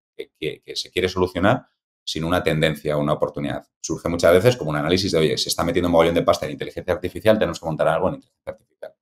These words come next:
¿vale? Oye, es súper lícito, pero no es nuestra forma de verlo.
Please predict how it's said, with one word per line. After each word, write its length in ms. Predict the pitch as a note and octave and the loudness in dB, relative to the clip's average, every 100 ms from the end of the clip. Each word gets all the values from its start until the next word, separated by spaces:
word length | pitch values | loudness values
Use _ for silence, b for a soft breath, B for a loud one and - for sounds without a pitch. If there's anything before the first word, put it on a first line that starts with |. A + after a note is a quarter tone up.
| _ | _
¿vale? 200 | - G2 b b - | -8 -8 b b 2
Oye, 160 | F#2+ | 4
es 60 | E2 | 4
súper 220 | F#2+ F#2 | 2 2
lícito, 340 | F2+ - - | 0 -2 -6
pero 160 | - D2+ | 0 2
no 80 | F2+ | 4
es 60 | |
nuestra 240 | F#2 F#2 D2+ | 4 2 -2
forma 240 | C#2 C2+ | -6 -4
de 60 | C2+ | -4
verlo. 240 | - - | -6 -10